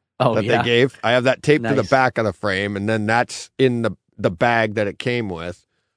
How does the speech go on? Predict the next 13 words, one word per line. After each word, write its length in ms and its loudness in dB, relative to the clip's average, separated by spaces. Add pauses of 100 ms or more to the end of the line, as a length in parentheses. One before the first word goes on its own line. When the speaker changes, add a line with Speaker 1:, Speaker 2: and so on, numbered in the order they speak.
Speaker 2:
plus 320 2
Speaker 1:
Right. 60 4
Speaker 2:
everything 400 2
that's 180 -6
in 160 0
it, 140 -8
including 480 -4
the 80 -8
stickers 680 -4
and 80 -10
everything. 500 -6 (140)
Speaker 1:
Yeah. 280 -10 (520)
Speaker 2:
So, 260 -14